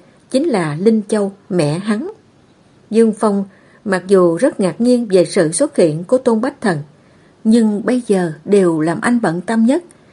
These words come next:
chỉ có bé con của Mạng Nghiên. Vừa thấy bác sĩ, anh liền đẩy hắn ra, đứng dậy đi về phía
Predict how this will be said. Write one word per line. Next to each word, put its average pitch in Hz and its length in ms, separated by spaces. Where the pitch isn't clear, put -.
chỉ 180 440
có 254 100
bé 240 180
con 196 280
của 214 140
Mạng 175 280
Nghiên. 214 200
Vừa 190 320
thấy 233 160
bác 320 180
sĩ, 196 420
anh 254 140
liền 185 340
đẩy 175 220
hắn 262 200
ra, 233 280
đứng 269 240
dậy 156 300
đi 202 180
về 165 220
phía 226 240